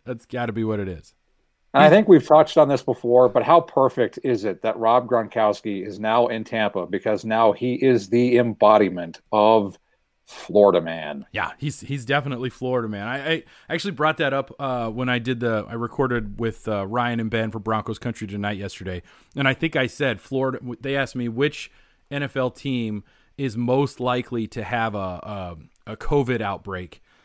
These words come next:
Speaker 1: Uh, s-, you know, some question along those lines. And without skipping a beat, I said Tampa. And, and the reason for that was partly because of Rob Gronkowski and because Florida man will rear his ugly head in some way.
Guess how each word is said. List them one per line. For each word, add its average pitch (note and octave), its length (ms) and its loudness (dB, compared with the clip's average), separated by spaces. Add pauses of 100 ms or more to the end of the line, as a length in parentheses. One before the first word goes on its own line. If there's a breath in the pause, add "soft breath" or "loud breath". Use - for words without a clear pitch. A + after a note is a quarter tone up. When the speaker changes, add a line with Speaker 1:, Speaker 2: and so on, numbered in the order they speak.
(240)
Speaker 1:
Uh, G2 280 -8
s-, - 140 -20
you B2 100 -8
know, G2 100 -6
some A#2 220 -4
question A#2 320 -4
along G#2+ 240 -4
those G#2 160 -6
lines. G#2 240 -4
And A2 80 -6
without C#3 260 0
skipping B2 300 -4
a - 20 -4
beat, A2+ 220 -2
I G#2 100 -2
said G#2 220 -6
Tampa. A2 420 -6 (260 soft breath)
And, B2+ 280 -4
and B2+ 180 -2
the A#2 80 -2
reason C3 400 -2
for A#2+ 160 -4
that G#2+ 240 -2
was A#2 200 -2
partly C#3 440 -2
because A#2+ 380 -4
of G#2 120 -10
Rob G#2+ 240 0
Gronkowski G#2 760 -4 (320 soft breath)
and A#2+ 100 -4
because C3+ 240 -2
Florida C#3 380 -2
man A#2 260 -2
will A2 240 -2
rear A#2+ 320 0
his A2+ 160 -4
ugly A2 360 -6
head A2+ 180 -4
in G2+ 140 -4
some B2 280 -2
way. E2+ 240 -4